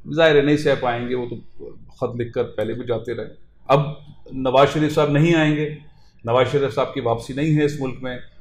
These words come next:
वापस नहीं आएंगे, जाहिर है वो वापस नहीं आएंगे। मरियम साहिबा बाहर नहीं जा सकती,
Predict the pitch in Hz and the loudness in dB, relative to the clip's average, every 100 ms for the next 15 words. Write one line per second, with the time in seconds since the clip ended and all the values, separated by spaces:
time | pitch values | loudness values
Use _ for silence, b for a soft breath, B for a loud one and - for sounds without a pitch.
0 | - 110 113 135 - 135 143 131 127 131 | -10 -4 -2 -4 -6 -2 0 -2 -4 -4
1 | 127 135 135 117 110 117 113 113 117 - | 0 0 2 0 -2 -6 -10 -10 -10 -14
2 | 120 - - - - 123 143 139 135 123 | -18 -20 -20 -20 -4 4 4 4 2 0
3 | 127 113 107 120 120 113 104 107 - - | 0 0 -2 -2 -2 -2 -2 -6 -10 -14